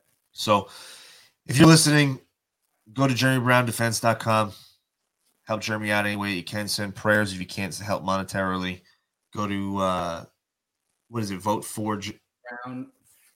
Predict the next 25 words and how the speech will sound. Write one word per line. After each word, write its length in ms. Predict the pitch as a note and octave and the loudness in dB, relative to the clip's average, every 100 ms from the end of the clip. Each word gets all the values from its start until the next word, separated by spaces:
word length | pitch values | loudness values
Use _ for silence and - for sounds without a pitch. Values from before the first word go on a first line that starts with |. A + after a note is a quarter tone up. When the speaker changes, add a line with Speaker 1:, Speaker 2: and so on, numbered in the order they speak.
| - | -12
Speaker 2:
the 100 | A2 | -8
number 320 | A2 A#2 G#2+ | -4 -4 -4
four, 560 | - - G#2+ G#2+ G#2+ A2+ _ _ | -8 -8 -4 -2 -4 -10 _ _
Florida 640 | _ - G#2+ G#2 G#2 A#2 A#2 - _ - | _ -6 -2 -2 -2 -6 -10 -18 _ -12
dot 200 | F#2+ F2 | -12 -10
com. 240 | F2+ D#2 D2 _ _ _ - | -18 -18 -20 _ _ _ 0
Speaker 1:
Brown 500 | A2 A2 A2+ A2 - | 6 8 6 0 -8
for 260 | - A2+ | -4 -2
Florida. 380 | G#2 G#2 G2+ G2 | 0 4 4 4
It'll 120 | F#2+ A2+ | 0 0
all 80 | |
be 80 | A2 | -2
linked 200 | G2+ G2 | -4 -4
down 200 | G2 F#2 | -2 -4
below. 440 | F2 F2 F2 E2+ - _ _ _ _ | -2 0 0 -2 -12 _ _ _ _
Donate 280 | G2+ G2+ F#2 | -8 -6 -6
to 60 | F#2+ | -6
his 140 | F#2 | -8
campaign. 520 | - F#2+ F2+ F2+ F2+ F2 - - | -8 -8 -6 -2 -2 0 -4 -2
He's 100 | - | 2
running 240 | - - | 2 4
for 300 | - - - - _ - _ - | 4 6 4 2 _ -20 _ -10
a 100 | E2+ | -2
state 280 | - G2 - | -2 -2 -4
seat 280 | - F2 | -6 -8